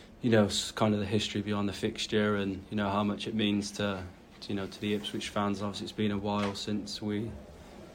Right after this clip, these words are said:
you know, beat Norwich as well. Obviously, we didn't manage to do it today, but I think the fans are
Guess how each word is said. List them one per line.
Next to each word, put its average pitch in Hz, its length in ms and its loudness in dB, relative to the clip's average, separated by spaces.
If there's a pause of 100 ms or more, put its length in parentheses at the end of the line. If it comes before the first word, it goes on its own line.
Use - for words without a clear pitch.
(100)
you - 80 -4
know, 98 140 0 (100)
beat 110 200 0
Norwich 101 340 0
as 101 100 -6
well. 101 300 0 (160)
Obviously, 101 240 -4
we 101 80 -4
didn't 104 160 -2
manage 98 240 0
to 98 100 -8
do 101 140 0
it 90 100 -6
today, 104 300 0
but 101 360 -2
I 101 40 -12
think 95 180 -4
the 95 80 -4
fans 101 380 -2
are 101 180 -2